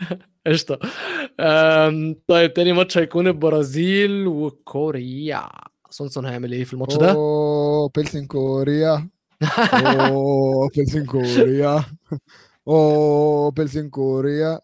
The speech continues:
Speaker 2: صديقك ولا صديقتك؟ بص، بص، بص، بص الناس قفشوها ازاي.
Speaker 1: <laughs> هو قال صديق وقال صديقة. الحق يتقال. بس في
Speaker 2: أنا
Speaker 1: سؤال أحلى فوق. هل انتهت المفاجآت؟
Speaker 2: لا طبعا. كأس العالم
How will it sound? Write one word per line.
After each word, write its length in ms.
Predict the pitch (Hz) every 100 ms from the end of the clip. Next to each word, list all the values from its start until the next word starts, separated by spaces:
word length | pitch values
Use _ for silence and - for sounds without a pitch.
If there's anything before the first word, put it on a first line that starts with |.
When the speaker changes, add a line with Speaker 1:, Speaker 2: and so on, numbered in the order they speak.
| _
Speaker 2:
صديقك 640 | - 127 127 180 185 160
ولا 180 | 135 123
صديقتك؟ 440 | 120 120 120 - 98
بص، 240 | 107 147
بص، 180 | 120 139
بص، 200 | 117 131
بص 280 | 117 165 -
الناس 280 | 117 139
قفشوها 380 | 135 117 113 139
ازاي. 280 | 123 107 202 - _ _ _
Speaker 1:
<laughs> 840 | - 175 139 - - - _ _ 143
هو 100 | 135
قال 160 | 156 156
صديق 380 | 143 156 196
وقال 160 | 160 156
صديقة. 400 | 147 135 127 - _ _ _
الحق 260 | 127 123 151
يتقال. 300 | 135 151 127 - -
بس 100 | 135
في 60 | 131
Speaker 2:
أنا 80 | 151
Speaker 1:
سؤال 180 | 170 160
أحلى 280 | 151 156
فوق. 280 | 143 151 - - _
هل 140 | 151
انتهت 360 | 165 160 180 180
المفاجآت؟ 680 | 156 143 135 131 190 - _ _ 127 110 - 82 - _ _ _ _ _ _ _ -
Speaker 2:
لا 200 | 120 -
طبعا. 320 | 117 92 101 - - - - - - _ _ _ _ _ _ _ _ _ _ _ _ _ _ _ _ _ _ _ _ -
كأس 280 | 160 139
العالم 540 | 113 98 120 123 117